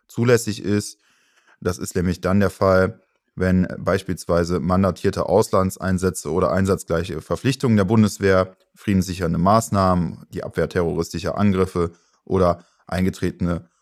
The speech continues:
oder unmittelbar drohende Großschadenslagen kurzfristig neue Beschaffungen erfordern oder bestehende Beschaffungsbedarfe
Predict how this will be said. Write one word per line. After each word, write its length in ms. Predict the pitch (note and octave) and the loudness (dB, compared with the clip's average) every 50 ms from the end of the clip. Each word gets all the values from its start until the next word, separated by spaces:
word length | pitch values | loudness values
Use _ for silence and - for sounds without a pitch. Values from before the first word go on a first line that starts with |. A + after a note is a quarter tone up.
| _ _ | _ _
oder 220 | - F#2+ G2 F2+ | -6 -2 -2 0
unmittelbar 540 | - A2+ A2+ A2 G2+ - - F2 F#2 F#2 F#2 | 4 4 4 4 4 2 0 0 2 2 2
drohende 340 | D#2+ E2 F2 F#2 G2 F2+ F#2 | 2 2 2 2 2 2 2
Großschadenslagen 1400 | - - E2 F#2 F#2+ - - - E2 D#2+ E2 D2+ - - _ _ _ _ - E2+ E2 E2 E2 E2 E2 D#2 - - _ _ _ _ | 0 -2 0 0 0 -2 -2 -4 -2 -2 -2 -4 -6 -10 _ _ _ _ -8 -6 -4 -2 -2 -2 -2 -4 -6 -8 _ _ _ _
kurzfristig 720 | - - D3+ C3+ - - - G2+ - - - F#2+ - - _ _ - | -2 0 0 0 -2 -2 -4 -4 -4 -4 -6 -8 -8 -8 _ _ -6
neue 220 | - F#2 F#2 F#2 F2 | -2 2 2 2 2
Beschaffungen 840 | F2 - - G#2 G2+ - - F#2 F2 F2 F2 F2 - - _ _ _ _ _ _ _ _ | 0 -2 0 -2 -2 -2 -2 -4 -2 -2 -2 -4 -4 -8 _ _ _ _ _ _ _ _
erfordern 560 | - A2+ G#2+ - - F#2+ E2 D2+ B1+ - - - _ _ _ _ _ _ _ _ _ - | -2 -2 -2 0 2 2 2 2 0 -6 -10 -14 _ _ _ _ _ _ _ _ _ -8
oder 240 | G2+ G2+ G2+ F#2+ | -4 0 0 0
bestehende 400 | F2 D#2 F2 - - E2+ E2 F2 | 0 -2 -6 -8 -6 -8 -6 -6
Beschaffungsbedarfe 1040 | E2 D#2 - - D2+ - - D2+ D2+ - _ - E2+ E2 C#2 - - - D2+ D2+ - | -6 -6 -6 -6 -6 -6 -8 -10 -10 -12 _ -16 -14 -12 -12 -12 -12 -12 -12 -12 -12